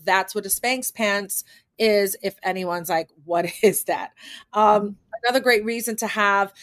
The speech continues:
Speaker 1: a capsule collection is that you're always prepared for any event. So Dolly, for you,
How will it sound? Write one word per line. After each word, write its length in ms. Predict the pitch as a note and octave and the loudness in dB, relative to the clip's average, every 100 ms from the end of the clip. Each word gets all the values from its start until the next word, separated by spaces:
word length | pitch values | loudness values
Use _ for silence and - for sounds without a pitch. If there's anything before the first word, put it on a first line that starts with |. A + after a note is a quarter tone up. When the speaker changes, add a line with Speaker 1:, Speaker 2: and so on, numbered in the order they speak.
| - _ | -20 _
Speaker 1:
a 80 | G3+ | -4
capsule 420 | C4+ C#4 G#4 D#4+ | 2 0 0 -4
collection 440 | B3 A#3 A3 A#3 A3 | 0 2 2 0 -4
is 100 | A3 | 0
that 140 | A#3 | 0
you're 160 | A#3+ - | 0 2
always 340 | C4 E4+ F4 | 4 4 0
prepared 680 | - C4+ A#3+ D4+ F#4+ G3+ G3+ - _ | -4 -6 0 2 6 6 4 -6 _
for 240 | _ B3+ - | _ -2 2
any 260 | B3+ B3+ B3 | 2 4 0
event. 540 | G#3 G3+ D4 G3 - - | 0 4 4 4 -2 -6
So 280 | - B3 A#3 | -2 0 2
Dolly, 520 | C#4+ C4+ A#3 E3+ D3 - | 6 6 6 2 -4 -2
for 100 | A#3+ | -2
you, 480 | G#3+ C4 D4+ A#3 | 2 2 4 4